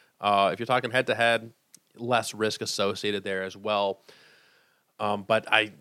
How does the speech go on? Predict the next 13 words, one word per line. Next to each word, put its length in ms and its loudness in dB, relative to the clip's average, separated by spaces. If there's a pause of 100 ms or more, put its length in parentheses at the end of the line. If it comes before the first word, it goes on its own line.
(600)
I, 200 -6
it's 180 -6
a 40 -4
really 360 6
tricky 340 -2
one. 160 -4
The 60 -8
matchups 440 0
do 160 -4
scare 380 0
me. 160 -2
I 80 -2
think 240 -4